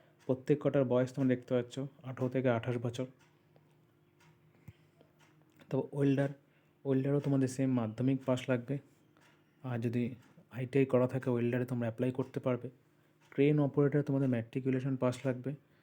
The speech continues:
এবং এনসিবিটি, এসসিবিটি বা টার্নার বা ইলেকট্রিশিয়ান যেই তোমাদের করা থাকে, সঙ্গে এক বছরের যদি এক্সপিরিয়েন্স থাকে তাহলেই তোমরা এর জন্য অ্যাপ্লাই করতে পারবে।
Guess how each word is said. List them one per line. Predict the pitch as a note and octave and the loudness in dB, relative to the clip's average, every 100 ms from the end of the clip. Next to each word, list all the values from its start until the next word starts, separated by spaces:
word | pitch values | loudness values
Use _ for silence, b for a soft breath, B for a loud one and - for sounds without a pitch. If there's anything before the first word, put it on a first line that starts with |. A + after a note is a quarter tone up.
| b b - | b b -10
এবং | C3 B2 | -6 -4
এনসিবিটি, | C3+ B2+ C#3 C#3 C3+ | -2 0 2 2 2
এসসিবিটি | B2 - C3 C3+ C3+ C3 | 0 0 2 2 0 -2
বা | B2 - - | -2 -4 -6
টার্নার | C#3 C3 C#3 | 0 2 2
বা | C3 | 4
ইলেকট্রিশিয়ান | B2 B2 B2+ C3 B2+ C3+ | 2 2 -2 -4 -2 0
যেই | B2+ B2+ | 2 2
তোমাদের | C3 B2+ | 2 0
করা | B2 A#2+ B2+ | 0 0 2
থাকে, | C3 B2+ C3+ B B B | 0 -2 -6 B B B
সঙ্গে | - B2+ C3+ - | -2 2 2 0
এক | B2 B2 | -6 -8
বছরের | B2 C3 - C#3+ | -2 -2 0 0
যদি | C3 C3 B2 | 0 0 0
এক্সপিরিয়েন্স | A#2 - C#3 C#3 C#3 | -2 -6 0 0 0
থাকে | C3+ C#3+ | -4 -4
তাহলেই | - B2 | 0 2
তোমরা | B2+ C3+ C3 | 2 2 0
এর | B2+ | 0
জন্য | C3 C#3 | -2 -2
অ্যাপ্লাই | B2 B2 | 0 -2
করতে | A#2 A#2 - | -2 -6 -6
পারবে। | A2+ G2+ | -10 -10